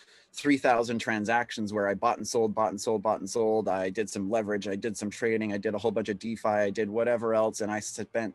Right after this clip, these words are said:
four to six hours a day for months, well, the C R A is not gonna look at you as a capital gains investor. That's not the definition of a capital gain for the C R A. You're approaching it with an intention of profit. You're gonna be deemed as business income. And so what that means is that superficial losses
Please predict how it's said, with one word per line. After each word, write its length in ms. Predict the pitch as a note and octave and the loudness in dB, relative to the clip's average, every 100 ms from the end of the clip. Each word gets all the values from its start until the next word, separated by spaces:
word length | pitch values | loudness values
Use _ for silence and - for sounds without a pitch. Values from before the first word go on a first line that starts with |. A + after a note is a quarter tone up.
| - | -12
four 320 | _ B2 A#2 A#2 | _ -2 2 2
to 80 | |
six 280 | G#2+ B2 - | 0 -4 -2
hours 320 | A2+ A2+ A2 | 0 0 0
a 40 | G#2 | -2
day 340 | F#2 A2+ A#2 | -2 0 0
for 240 | A2 G#2 G2+ | 0 -4 -2
months, 480 | G#2 A#2 A#2 - - - - | 0 -2 -2 -6 -10 -18 -10
well, 220 | G#2+ A2+ A2+ | 0 2 2
the 80 | |
C 160 | G#2+ C#3+ | 0 2
R 80 | C#3+ | 6
A 60 | |
is 120 | C3+ A#2+ | 4 2
not 160 | A#2 | -2
gonna 160 | A#2+ G#2+ | 0 0
look 160 | A2+ | -2
at 80 | G#2+ | -2
you 220 | G2 A2+ | -4 -2
as 120 | F#2 F2+ | -2 -4
a 40 | |
capital 340 | - G2+ F#2+ | -4 -4 -4
gains 320 | F#2+ F#2 F#2 D2+ | -8 -6 -8 -10
investor. 420 | D2+ F#2+ - D#2 | -6 -6 -6 -8
That's 200 | F#2+ - | -8 -6
not 100 | G2+ | -8
the 80 | G2 | -4
definition 540 | G#2+ - G#2 A#2 G2 | -6 -4 -4 -4 -6
of 100 | F2+ | -8
a 60 | F2+ | -8
capital 360 | F2 F#2 - | -8 -8 -10
gain 280 | F2 G#2 G2 | -8 -6 -6
for 100 | F2 | -6
the 80 | E2 | -10
C 160 | - | -10
R 160 | F2 D#2 | -6 -4
A. 100 | G2 - - - - | -4 -6 -18 -20 -10
You're 440 | G#2 C3 C3 B2 C#2 - | 0 4 4 4 -2 -6
approaching 440 | G#2 - B2+ B2 G#2+ | -6 0 0 0 -4
it 120 | E2+ | -2
with 160 | G2 G2+ | -4 -4
an 80 | |
intention 460 | G2 F#2 A2 G2+ F#2 | -4 -4 -4 -4 -6
of 120 | E2 | -10
profit. 440 | - G#2 A2 D3+ E3+ - - _ | -4 -2 0 -2 -4 -8 -20 _
You're 160 | G2+ G#2+ | -2 0
gonna 180 | A2 | 0
be 100 | A2 | 0
deemed 300 | G#2 G#2+ A2 | 0 0 2
as 140 | G2+ F2+ | 2 0
business 460 | F2 A2+ G#2 F2 | -2 0 0 -4
income. 400 | - G#1+ - B1+ | -8 -12 -10 -10
And 140 | C2 F2 | -10 -4
so 120 | G#2+ | -2
what 220 | G2 G#2+ | 0 0
that 220 | A2 A#2 | 2 0
means 280 | A#2+ A2 G#2 | 0 -4 -2
is 120 | G2+ | -4
that 100 | F2+ | -6
superficial 640 | - C3 A#2 G#2 G2 - F#2 | -8 -6 -6 -2 -4 -2 -2
losses 500 | G2 F2 F2 E2 | 0 -2 -6 -12